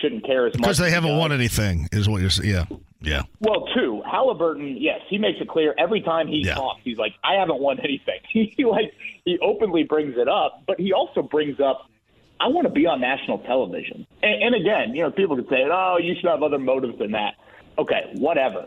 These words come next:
Speaker 1: It motivates Tyrese Halliburton. He knows exactly how many T N T games he's been on in his career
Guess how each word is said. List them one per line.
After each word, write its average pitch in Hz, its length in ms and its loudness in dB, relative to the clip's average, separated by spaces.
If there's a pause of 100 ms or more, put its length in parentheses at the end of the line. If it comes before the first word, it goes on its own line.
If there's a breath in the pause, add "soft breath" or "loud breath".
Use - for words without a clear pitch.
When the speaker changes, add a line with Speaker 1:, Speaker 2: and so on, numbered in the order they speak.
Speaker 1:
It 180 140 0
motivates 135 460 0
Tyrese 123 300 -2
Halliburton. 104 480 -2
He 175 140 -2
knows 143 240 2
exactly 110 680 -2
how 123 100 0
many 113 160 -2
T 143 200 0
N 139 140 -2
T 147 140 2
games 127 440 0
he's 104 160 -2
been 120 180 0
on 127 180 0
in 123 100 2
his 117 100 -2
career 131 520 0